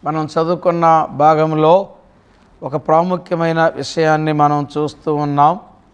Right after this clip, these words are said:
ఈరోజు మన అంశం ఏంటంటే, అత్తకు తగిన కోడలు. ప్రియమైన దేవుని బిడ్డలారా, కుటుంబ వ్యవస్థలో అత్త కోడళ్ళ అనుబంధం అనేది చాలా ప్రాముఖ్యమైనది.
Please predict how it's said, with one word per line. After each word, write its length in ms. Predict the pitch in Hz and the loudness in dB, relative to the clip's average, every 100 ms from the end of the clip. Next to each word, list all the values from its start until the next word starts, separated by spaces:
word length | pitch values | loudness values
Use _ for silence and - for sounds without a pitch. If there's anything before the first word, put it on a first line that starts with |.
| 147 | 0
ఈరోజు 360 | 165 180 175 | 4 4 4
మన 200 | 185 170 | 0 2
అంశం 500 | 160 151 175 - 180 | 2 2 -4 -6 -4
ఏంటంటే, 760 | 170 160 156 147 135 151 131 95 - _ _ _ _ _ _ _ _ _ _ _ _ _ - 123 | -4 -4 -6 -4 0 0 0 -4 -18 _ _ _ _ _ _ _ _ _ _ _ _ _ -16 -8
అత్తకు 480 | 147 - 214 - 190 | -8 -2 -2 -2 -6
తగిన 640 | - 175 165 165 175 175 - - | 0 2 2 2 2 2 -2 -4
కోడలు. 680 | 156 156 156 151 151 147 120 - | 4 4 6 2 2 0 -4 -2
ప్రియమైన 560 | 170 190 180 175 180 | 0 2 2 2 0
దేవుని 420 | 135 139 165 165 | 0 0 0 0
బిడ్డలారా, 600 | 151 147 143 139 143 165 - - _ _ _ _ | -2 -2 2 2 4 2 0 -14 _ _ _ _
కుటుంబ 400 | 160 143 208 202 | -8 0 0 4
వ్యవస్థలో 840 | 196 165 151 170 - 175 156 135 160 - - _ _ _ _ _ _ _ _ _ _ | 4 4 2 -2 -2 0 2 2 0 -8 -20 _ _ _ _ _ _ _ _ _ _
అత్త 340 | 147 - 214 208 | -6 0 2 2
కోడళ్ళ 480 | 208 185 175 175 | 2 2 2 2
అనుబంధం 800 | 175 156 160 160 170 165 160 156 - | 2 2 0 0 0 2 0 0 -8
అనేది 580 | 139 151 156 143 202 214 - | -8 -2 -2 -2 -6 -6 0
చాలా 260 | 151 151 156 | 2 4 2
ప్రాముఖ్యమైనది. 1120 | - 143 147 147 - 151 139 135 131 120 | 2 0 0 -4 -6 -4 0 0 0 -4